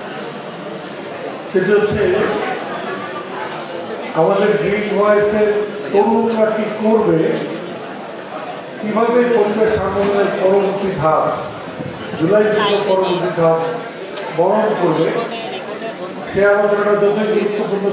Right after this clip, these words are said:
ছিল, সেখানে কতগুলো বিশেষায়িত ঘটনা আমাকে আরও অনুপ্রাণিত করেছে। এক, রাজনৈতিক ছাত্র নেতারা এখন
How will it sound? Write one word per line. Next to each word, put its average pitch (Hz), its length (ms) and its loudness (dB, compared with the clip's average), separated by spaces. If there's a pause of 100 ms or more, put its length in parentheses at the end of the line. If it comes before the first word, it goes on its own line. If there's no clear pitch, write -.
ছিল, 190 180 0 (1400)
সেখানে 208 360 2
কতগুলো 196 640 4 (520)
বিশেষায়িত 196 720 0
ঘটনা 160 360 2 (760)
আমাকে 165 220 0
আরও 165 160 4
অনুপ্রাণিত 165 680 0
করেছে। 156 260 2
এক, - 300 2 (1300)
রাজনৈতিক 196 760 2 (480)
ছাত্র 175 340 -2
নেতারা 170 680 2 (1300)
এখন 190 160 0